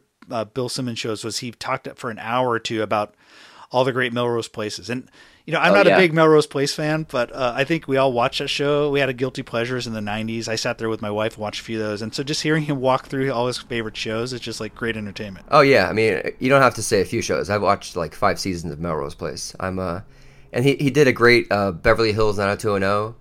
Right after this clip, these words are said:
Speaker 2: uh, retrospective for one of their anniversaries. He had Matthew Berry on, the fantasy analyst. And it was like, he said it was his most <laughs> downloaded podcast ever.
Speaker 1: Yeah, I mean, that, I mean, he had Lena Dunham. I mean, I,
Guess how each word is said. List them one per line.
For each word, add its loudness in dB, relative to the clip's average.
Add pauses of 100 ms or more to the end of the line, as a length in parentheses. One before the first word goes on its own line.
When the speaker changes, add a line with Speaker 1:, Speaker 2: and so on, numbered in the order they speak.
(680)
Speaker 2:
uh, -2
retrospective 0
for -4
one 0
of -2
their 0
anniversaries. -2
He -4
had 2
Matthew 0
Berry 2
on, 0
the -6
fantasy -4
analyst. -6 (600)
And 0
it 0
was -2
like, 0
he -4
said 2
it 4
was 0
his -4
most -2
<laughs> 0
downloaded 0 (280)
podcast 2
ever. -2
Speaker 1:
Yeah, 6
I 0
mean, 2
that, 2
I 0
mean, 2
he 2
had 2
Lena 0
Dunham. -2
I -2
mean, -4
I, 0